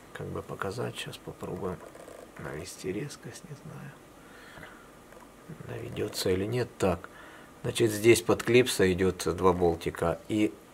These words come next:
если открутить хотите эту сторону, то вот эта вот, э, металлическая идет накладочка, она снимается, то есть ее надо подковырнуть, и под ней есть болтики.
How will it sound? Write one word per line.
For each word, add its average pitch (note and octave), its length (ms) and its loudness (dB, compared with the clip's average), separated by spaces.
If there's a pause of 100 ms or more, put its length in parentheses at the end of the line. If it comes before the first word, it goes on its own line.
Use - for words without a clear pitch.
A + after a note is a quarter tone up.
(100)
если G#2 480 0
открутить G2+ 580 -4
хотите G2 380 0
эту A2+ 240 4
сторону, F#2 500 2
то F#2+ 240 2
вот G2 240 -2
эта F#2+ 220 2
вот, F#2 400 0
э, F#2 580 -2
металлическая F#2+ 760 0
идет F2 340 -2 (100)
накладочка, F#2+ 720 2 (640)
она F2+ 140 -2
снимается, F2+ 600 4
то - 120 -4
есть F2 140 -4
ее F#2 140 2
надо F2 240 0
подковырнуть, F#2+ 680 4
и - 40 -2
под F2+ 240 0
ней F2+ 260 4
есть - 300 -4
болтики. D#2+ 640 -4